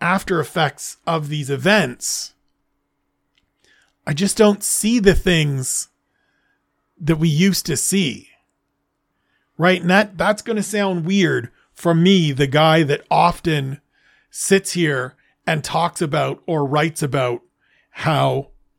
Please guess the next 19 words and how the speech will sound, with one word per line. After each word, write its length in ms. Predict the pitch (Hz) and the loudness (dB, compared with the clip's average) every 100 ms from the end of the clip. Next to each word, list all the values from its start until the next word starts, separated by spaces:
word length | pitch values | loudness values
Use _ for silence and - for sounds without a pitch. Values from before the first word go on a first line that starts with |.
| _ _ | _ _
the 160 | 147 156 | 0 0
nostalgia 580 | 131 - 165 180 165 160 | 0 0 4 4 2 -4
people 320 | 175 147 143 | -6 -8 -10
feel 500 | - 165 147 131 - _ _ | -6 -4 -2 -4 -10 _ _
for 200 | - 165 | -2 0
the 100 | 147 | 0
U 240 | 139 165 170 | 2 4 4
F 120 | 139 | 2
C 220 | - 170 | 0 0
of 120 | 139 | 2
old 260 | 147 147 127 | 2 0 -2
in 100 | 131 | -6
the 80 | 123 | -2
days 320 | 151 156 139 | 0 0 0
when 140 | 139 | -2
they 160 | 135 139 | 0 0
liked 300 | 143 139 131 | 0 0 -4
it 160 | 123 | -6
best 480 | 139 143 123 - - | -2 -2 -2 -8 -14